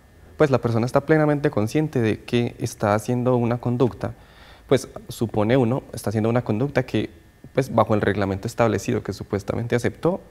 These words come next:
no está permitido. Pero la persona no está como diciendo, "No, pero es que está bien,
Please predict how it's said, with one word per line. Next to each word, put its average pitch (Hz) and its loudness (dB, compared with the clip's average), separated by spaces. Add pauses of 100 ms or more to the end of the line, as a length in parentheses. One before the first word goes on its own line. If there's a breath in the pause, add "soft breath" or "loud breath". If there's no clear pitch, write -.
(140)
no 110 0
está 113 -4
permitido. 104 -2 (640 loud breath)
Pero 120 6
la 110 6
persona 110 0
no 127 2
está 131 -2
como 131 2
diciendo, 104 0 (260 loud breath)
"No, 123 2
pero 131 2
es 117 -4
que 127 -6
está 131 -2
bien, 143 2